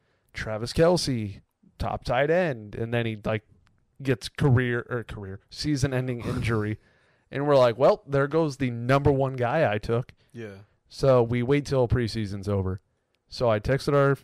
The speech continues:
Speaker 1: league and I said, "Hey, it's almost time. We're, like, two weeks away from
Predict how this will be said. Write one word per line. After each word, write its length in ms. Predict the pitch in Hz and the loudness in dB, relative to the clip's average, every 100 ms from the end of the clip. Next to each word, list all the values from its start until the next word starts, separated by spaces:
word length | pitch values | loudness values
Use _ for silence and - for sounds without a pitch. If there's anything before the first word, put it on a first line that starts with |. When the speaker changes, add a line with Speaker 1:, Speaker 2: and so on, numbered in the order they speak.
| - | -4
Speaker 1:
league 280 | 123 117 113 | 0 0 0
and 80 | 110 | -4
I 80 | |
said, 240 | 104 113 107 | -4 -2 0
"Hey, 240 | 123 151 - _ _ _ _ _ _ _ _ | 2 0 -4 _ _ _ _ _ _ _ _
it's 140 | 110 | -4
almost 240 | 104 104 110 | -2 -2 0
time. 320 | 165 185 156 - _ | 0 0 -4 -14 _
We're, 100 | - | -6
like, 180 | 110 - | -6 -6
two 120 | - 113 | -4 0
weeks 220 | 131 151 | 0 4
away 320 | 160 185 160 - _ _ | 4 4 2 -6 _ _
from 540 | - 110 107 107 110 | -4 -2 -2 -6 -14